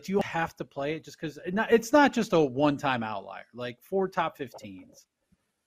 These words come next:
That's why I think top twenty plus three sixty is how I'm gonna play him.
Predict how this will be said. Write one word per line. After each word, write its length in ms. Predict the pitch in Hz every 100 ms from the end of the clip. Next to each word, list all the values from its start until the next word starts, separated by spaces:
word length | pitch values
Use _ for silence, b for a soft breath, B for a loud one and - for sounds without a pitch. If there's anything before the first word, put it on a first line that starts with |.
| _ _ _
That's 260 | 165 170 -
why 520 | 165 147 135 131 120 - -
I 40 |
think 200 | 196 170
top 240 | 160 135 -
twenty 260 | 131 120
plus 260 | 113 113 -
three 140 | 113
sixty 360 | 98 110 - 113
is 100 | 101
how 160 | 98 95
I'm 180 | 95
gonna 160 | 98 95
play 240 | - 104
him. 140 | 101